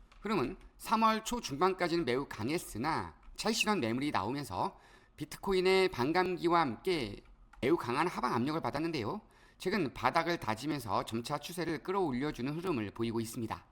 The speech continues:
만약 비트코인이 현재 라인에서 버티면서 다시 한번 추세 전환에 성공하게 될 경우 빅타임 역시 매물대 위의 안착과 함께 사월 말경에 보여줬던 강한 상승 추세를 한 번 더 재현할 수가 있겠는데요.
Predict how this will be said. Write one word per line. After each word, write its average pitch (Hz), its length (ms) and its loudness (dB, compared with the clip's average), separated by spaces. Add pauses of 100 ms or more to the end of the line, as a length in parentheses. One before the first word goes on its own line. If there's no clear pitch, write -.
(200)
만약 160 340 2
비트코인이 202 360 0
현재 208 280 0
라인에서 175 460 4
버티면서 151 840 -2
다시 131 220 -4
한번 165 260 2
추세 196 360 -2
전환에 185 480 2
성공하게 208 400 2
될 170 160 0
경우 131 320 -2 (320)
빅타임 196 360 0
역시 139 400 -2
매물대 180 560 2
위의 180 140 4
안착과 151 400 0
함께 127 400 0 (400)
사월 196 320 8
말경에 170 460 6
보여줬던 139 720 -2
강한 151 440 0
상승 220 400 -6
추세를 151 640 -2 (120)
한 214 80 -2
번 220 160 2
더 208 160 6
재현할 147 360 0
수가 165 200 -2
있겠는데요. 139 600 -2